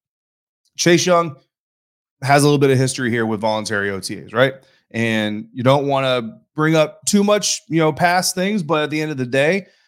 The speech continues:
uh, this is a player coming off of his third N F L season, so he doesn't really have that deep of a history to go off of. Chase Young was coming off of a seven and a half sack performance as a rookie, N F L Defensive Rookie of the Year.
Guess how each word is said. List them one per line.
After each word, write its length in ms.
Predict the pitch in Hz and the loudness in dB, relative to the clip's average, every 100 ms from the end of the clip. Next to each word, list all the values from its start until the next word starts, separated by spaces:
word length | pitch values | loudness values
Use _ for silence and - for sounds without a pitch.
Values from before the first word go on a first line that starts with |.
| _ | _
uh, 140 | 123 120 | 0 2
this 180 | 139 | 0
is 80 | 143 | -2
a 60 | 139 | -2
player 240 | 147 143 | 0 0
coming 260 | 139 139 139 | 0 -4 -2
off 220 | 139 131 | -4 -6
of 80 | 123 | -8
his 200 | 120 - | -8 -4
third 280 | 143 151 151 | -2 -2 -2
N 120 | 139 | -4
F 160 | 135 143 | -2 -2
L 160 | 127 | -2
season, 420 | - 127 135 170 | -2 -4 -4 -4
so 100 | 151 | -2
he 120 | 139 147 | -2 -2
doesn't 320 | 147 165 139 | -2 -4 -6
really 200 | 156 143 | -6 -6
have 320 | 110 147 127 | -2 -2 0
that 240 | 135 131 131 | 0 -2 -4
deep 200 | 143 - | -8 -6
of 120 | 117 | -8
a 60 | |
history 460 | 110 139 - 127 120 _ _ _ | -6 -4 -4 -4 -6 _ _ _
to 100 | - | -6
go 200 | 117 127 | 2 4
off 280 | 123 156 - | 6 4 2
of. 120 | 110 | -6
Chase 240 | - 139 135 | -6 -4 -2
Young 80 | 135 | -4
was 140 | 127 | -4
coming 280 | 151 143 131 | -6 -6 -4
off 220 | 131 131 | -4 -6
of 60 | 123 | -6
a 60 | |
seven 340 | - 143 139 143 | -4 -2 -4 -6
and 80 | 135 | -6
a 80 | |
half 240 | 113 131 127 | -6 -6 -4
sack 400 | - 131 127 - | -4 -2 -4 -4
performance 480 | 123 117 120 120 113 | -8 -6 -8 -6 -8
as 80 | |
a 60 | 104 | -4
rookie, 400 | 151 135 165 151 _ _ - | -4 -2 -6 -6 _ _ -2
N 140 | 139 | 0
F 120 | 127 | 2
L 120 | 135 | 0
Defensive 480 | 120 117 117 101 101 | 0 -4 -6 -6 -6
Rookie 300 | 117 117 117 | -6 -4 -2
of 100 | 104 | -2
the 80 | 104 | -2
Year. 380 | 117 151 147 | 0 0 -2